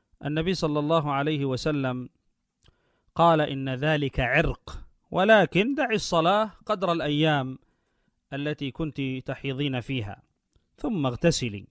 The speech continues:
وصلي." معروف أن دم الحيض ودم النفاس أحكامهما واحدة،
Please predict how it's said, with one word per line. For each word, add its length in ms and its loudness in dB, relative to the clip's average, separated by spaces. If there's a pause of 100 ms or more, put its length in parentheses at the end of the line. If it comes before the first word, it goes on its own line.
(240)
وصلي." 760 2 (760)
معروف 440 2
أن 300 -2
دم 180 0
الحيض 580 0 (340)
ودم 340 -2
النفاس 880 2 (680)
أحكامهما 800 2
واحدة، 560 4